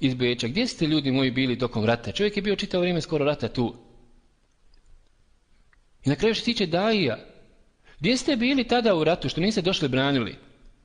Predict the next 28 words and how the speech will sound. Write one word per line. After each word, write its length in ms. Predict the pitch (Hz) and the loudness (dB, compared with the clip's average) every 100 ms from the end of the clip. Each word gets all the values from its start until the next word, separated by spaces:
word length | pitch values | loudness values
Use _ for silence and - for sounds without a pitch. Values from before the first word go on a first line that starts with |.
| _ _ - - | _ _ -16 -2
Jedan 260 | 196 254 | 0 2
od 100 | 226 | 0
tih 180 | 233 214 | 0 -2
koji 220 | 202 170 | -2 -2
pljuje 520 | 202 247 139 - - - | 0 2 0 -4 -10 -4
i 80 | 143 | -2
koji 180 | 165 151 | 0 0
vri, 180 | 214 - - - - - - | 0 -2 -6 -20 -20 -20 -4
braćo 320 | - 156 135 | 0 0 0
moja 220 | 139 139 | 0 0
draga, 380 | 123 135 123 117 | 0 0 0 0
iz 140 | 113 110 | 0 2
dijaspore, 520 | 117 127 - 113 - - - - _ _ _ - - _ _ _ _ - - _ - - | 2 0 0 0 -2 -8 -20 -20 _ _ _ -20 -20 _ _ _ _ -20 -20 _ -20 -6
govorio 380 | 135 139 190 175 | 0 2 4 4
je 60 | 139 | 4
ružno. 440 | 160 151 120 101 - - - _ _ _ _ _ _ _ _ _ - - | 4 2 0 -2 -8 -20 -20 _ _ _ _ _ _ _ _ _ -20 -4
Govorio 320 | 127 175 214 | 0 2 4
je 60 | 170 | 4
ružno 440 | 165 151 123 113 - - - - | 4 2 2 -2 -6 -18 -20 -4
i 120 | 143 143 | 0 2
o 40 | |
armiji 300 | 135 156 139 | 4 4 2
Bosne 300 | 120 127 - | 2 0 0
i 40 | 110 | 0
Hercegovine. 480 | 117 117 107 101 107 | 0 -2 -2 -2 0
Govorio 380 | 139 165 185 | 2 4 4
je 60 | 151 | 2
ružno 380 | 156 156 120 | 2 2 0